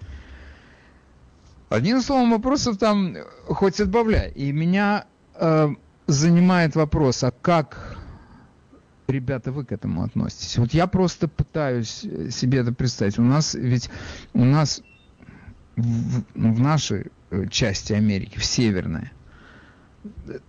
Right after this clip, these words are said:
это всего, вся эта культура, она далековато от нас. То, то есть даже если ты что-то местное возьмёшь, так тут ты, ты, <laughs> не знаю,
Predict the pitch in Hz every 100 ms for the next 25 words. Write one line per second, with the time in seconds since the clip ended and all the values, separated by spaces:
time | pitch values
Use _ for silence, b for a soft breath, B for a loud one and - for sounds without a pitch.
0 | - - 113 120 120 - 131 120 117 107
1 | 127 113 117 120 117 123 120 123 120 127
2 | 117 156 117 104 87 98 85 - 107 -
3 | 113 104 113 110 101 110 107 - 117 135
4 | 135 117 110 110 131 131 - 101 - 107
5 | - - 214 202 - 113 107 - - -
6 | - - - 113 95 104